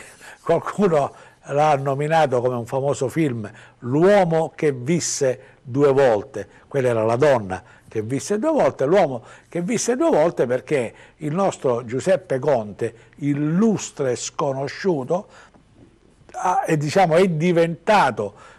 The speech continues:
qualcuno grazie a questa sua figura di mediazione fra il cinque Stelle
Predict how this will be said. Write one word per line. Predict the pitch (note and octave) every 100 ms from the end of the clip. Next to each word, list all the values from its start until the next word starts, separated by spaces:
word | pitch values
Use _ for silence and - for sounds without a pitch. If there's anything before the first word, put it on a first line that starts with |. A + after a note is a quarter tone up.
| _
qualcuno | - E3 F3 - A#3+ A#3+ G3 D3 A#2+ B2
grazie | C3 B3+ G#3+ - -
a | C#3
questa | - E3+ - D3
sua | A#2+ F#3+ F3 B2+ - - _ _
figura | D3+ D#3 F#3+ G3+ D3
di | C3 D3
mediazione | D3+ D#3 E3+ E3 - - A#3 G3 C3 G2 D2+ _ - -
fra | _ - G3 F#3 B2 -
il | C3 A#2
cinque | - E3 D#3 E3
Stelle | - G#3 C#3 A2